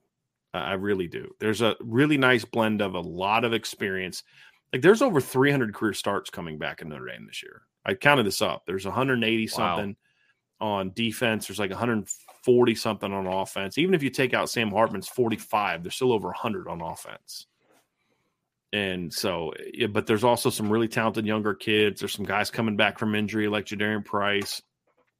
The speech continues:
Speaker 1: And the other good thing is, is knock on wood, not that that matters at all, it doesn't. But the only guy that was on the sidelines today was Caleb Smith, who,
Speaker 2: Mm-hmm.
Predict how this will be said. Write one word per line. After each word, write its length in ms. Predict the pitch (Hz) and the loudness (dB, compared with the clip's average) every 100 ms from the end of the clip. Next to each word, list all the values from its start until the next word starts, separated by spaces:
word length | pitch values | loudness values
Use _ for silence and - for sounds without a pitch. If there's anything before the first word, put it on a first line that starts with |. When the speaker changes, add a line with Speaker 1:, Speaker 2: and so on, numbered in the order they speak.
| _ | _
Speaker 1:
And 100 | 113 | 4
the 40 | 120 | 6
other 120 | 208 | 8
good 140 | 180 127 | 6 6
thing 160 | 120 | 4
is, 200 | 117 104 | 4 2
is 220 | 98 82 | -2 -4
knock 260 | - 117 120 | 0 0 0
on 160 | 101 92 | -2 0
wood, 340 | 170 123 139 - - - _ - | 0 0 -4 -12 -20 -20 _ -8
not 160 | 98 | -8
that 100 | - | -4
that 180 | 101 85 | -4 0
matters 360 | 107 160 120 95 | 2 2 0 -2
at 60 | |
all, 200 | 87 107 | -4 -4
it 80 | 110 | -6
doesn't. 380 | 78 90 110 - _ _ _ _ _ | -10 -6 -6 -6 _ _ _ _ _
But 380 | 104 110 95 85 - _ _ _ _ - | -2 2 2 0 -6 _ _ _ _ -4
the 140 | 117 | 2
only 140 | 165 | 4
guy 180 | 156 147 | 6 6
that 100 | 135 | 6
was 100 | 107 | 4
on 120 | 131 | 2
the 60 | 107 | 0
sidelines 440 | - 113 165 104 | 0 0 0 -2
today 180 | - 107 | -4 -2
was 180 | 95 - | -2 -4
Caleb 300 | - 113 95 | -2 -2 -2
Smith, 520 | - 135 - - - _ - | -4 -2 -4 -8 -20 _ -4
who, 300 | 117 110 101 | -2 0 -2
Speaker 2:
Mm-hmm. 140 | 123 | -6